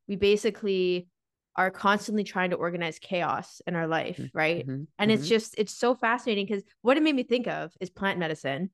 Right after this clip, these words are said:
Speaker 1: I'm not sure
Speaker 2: Mm-hmm.
Speaker 1: if you're somebody who explores plant medicine,
Speaker 2: Mm-hmm. I
Speaker 1: But
Speaker 2: have,
Speaker 1: when,
Speaker 2: yeah. Uh,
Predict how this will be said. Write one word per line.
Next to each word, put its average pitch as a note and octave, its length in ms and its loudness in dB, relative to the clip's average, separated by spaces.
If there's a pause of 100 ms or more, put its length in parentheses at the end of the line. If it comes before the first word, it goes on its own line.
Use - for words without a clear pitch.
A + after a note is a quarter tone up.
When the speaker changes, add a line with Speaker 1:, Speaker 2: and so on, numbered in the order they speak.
(120)
Speaker 1:
I'm G3 100 0
not G#3 220 2
sure B3 160 4
Speaker 2:
Mm-hmm. C4+ 100 4
Speaker 1:
if C#4 60 -4
you're D4 80 0
somebody B3 500 0
who A#3 60 0
explores G3 800 -2 (560)
plant G3+ 240 2
medicine, F3+ 680 -2 (280)
Speaker 2:
Mm-hmm. C#3 260 -2 (160)
I F#3 100 2
Speaker 1:
But - 0 -
Speaker 2:
have, E3 280 2
Speaker 1:
when, G#3+ 240 4
Speaker 2:
yeah. - 80 -2 (100)
Uh, - 60 -8